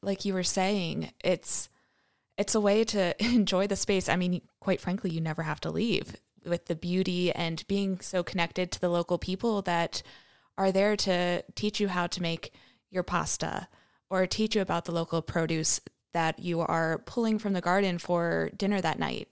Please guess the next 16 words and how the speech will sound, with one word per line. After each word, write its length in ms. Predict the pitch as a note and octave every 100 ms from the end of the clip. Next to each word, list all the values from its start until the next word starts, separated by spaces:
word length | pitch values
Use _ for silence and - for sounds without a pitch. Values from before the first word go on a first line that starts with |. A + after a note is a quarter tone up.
| -
Like 160 | F3+ F3+
you 100 | F3
said, 320 | - G3 E3+
everything 380 | E3 E3+ F3 F3
is 220 | E3+ - - - - -
zero 220 | G3+ G3
kilometer. 540 | F#3+ G3 F3 F3+ E3
It's, 220 | D#3 - -
it's 180 | E3+ E3+
right 400 | E3 F3+ F#3 -
there 320 | F3 F3 D#3+
from 360 | - - F#3 F3+
the 100 | E3
heart 200 | F3 E3+
of 80 | E3
Puglia. 560 | F#3 F3+ F3 E3 D3+